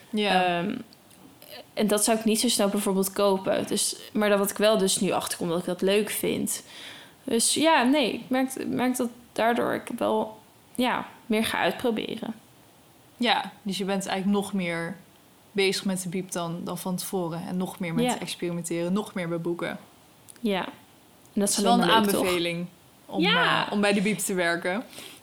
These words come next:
Speaker 2: Ja, bij de biep werken sowieso. Ik vind het gewoon hartstikke leuk. Maar ik denk sowieso dat lid zijn van de biep altijd goed is. Op zich valt de prijs
Speaker 1: Mhm.
Speaker 2: wel mee,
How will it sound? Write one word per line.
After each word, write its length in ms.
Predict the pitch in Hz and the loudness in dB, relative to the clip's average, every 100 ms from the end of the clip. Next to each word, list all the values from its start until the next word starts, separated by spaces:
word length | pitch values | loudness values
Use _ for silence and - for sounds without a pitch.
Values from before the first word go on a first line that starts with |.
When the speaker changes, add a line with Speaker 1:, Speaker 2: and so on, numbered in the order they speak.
| - - - | -20 -20 -6
Speaker 2:
Ja, 260 | - 196 175 | 2 4 6
bij 140 | 180 | 4
de 80 | 165 | 4
biep 200 | 175 180 | 2 2
werken 300 | 180 185 208 | 2 0 0
sowieso. 400 | - 190 190 170 | 0 2 2 2
Ik 160 | 160 170 | 0 0
vind 160 | 170 | -2
het 100 | 175 | -2
gewoon 140 | 170 190 | -2 -2
hartstikke 380 | 175 - - | -2 -4 -2
leuk. 380 | 180 175 165 - - | 0 2 2 -2 -2
Maar 140 | 220 | 0
ik 80 | 214 | 2
denk 160 | 226 233 | 2 2
sowieso 440 | 226 214 208 196 | 4 4 4 4
dat 240 | 190 190 - - - - - - - | 2 0 -6 -14 -20 -20 -20 -20 -4
lid 280 | 202 196 - | 2 4 4
zijn 140 | 214 | 2
van 160 | 208 196 | 2 2
de 60 | |
biep 220 | 185 185 - | 4 2 2
altijd 280 | 175 196 | 0 0
goed 260 | - 214 196 | 0 0 0
is. 120 | 185 | 0
Op 120 | - | -2
zich 300 | - - 220 | -2 0 -2
valt 280 | - 196 202 | 0 0 0
de 60 | 220 | -2
prijs 380 | - 233 214 190 | 0 4 4 4
Speaker 1:
Mhm. 100 | 185 | 2
Speaker 2:
wel 80 | 170 | 0
mee, 480 | 170 165 170 - | 0 0 0 -2